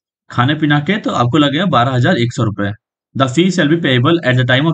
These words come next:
joining of the course by the selected candidates। मतलब आपको fees कब जमा करना है?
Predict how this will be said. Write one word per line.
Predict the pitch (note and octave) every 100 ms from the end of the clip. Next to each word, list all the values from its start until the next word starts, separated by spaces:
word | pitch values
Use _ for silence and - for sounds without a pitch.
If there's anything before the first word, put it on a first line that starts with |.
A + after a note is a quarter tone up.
| B2
joining | A#2 C3+
of | C#3
the | B2+
course | B2+ - B2
by |
the | B2+
selected | E3+ G#2 G2+
candidates। | B2+ G#2 G2+ G2 A2+
मतलब | A2+ D3+
आपको | F3 -
fees | D#3+ D3+ D3+
कब | D3+
जमा | D#3 D3+
करना | D3+
है? | C#3+